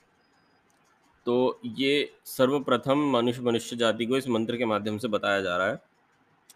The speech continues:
खाली आकाश को देखकर ये मत सोचो कि यहाँ पर कुछ नहीं है, खाली हवा चल रही है, ऐसा नहीं है।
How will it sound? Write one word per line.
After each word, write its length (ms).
खाली 300
आकाश 380
को 120
देखकर 320
ये 140
मत 180
सोचो 300
कि 80
यहाँ 180
पर 120
कुछ 220
नहीं 180
है, 160
खाली 180
हवा 220
चल 160
रही 320
है, 140
ऐसा 240
नहीं 240
है। 140